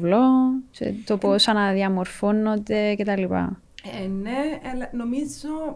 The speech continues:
Speaker 2: ε, εντάξει, έκαμε την εξαγγελία για το, για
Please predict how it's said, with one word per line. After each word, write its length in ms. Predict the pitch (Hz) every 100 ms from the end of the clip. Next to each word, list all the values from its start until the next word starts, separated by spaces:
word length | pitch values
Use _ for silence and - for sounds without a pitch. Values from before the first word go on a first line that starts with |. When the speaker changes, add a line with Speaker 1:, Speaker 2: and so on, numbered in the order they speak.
| -
Speaker 2:
ε, 180 | 120 - - - 269 - - 240 - -
εντάξει, 360 | 214 202 196 214
έκαμε 220 | 220 214
την 100 | 214
εξαγγελία 520 | 226 247 226 185 185
για 240 | 202 220 -
το, 400 | 214 196 185 101 92 71
για 140 | 196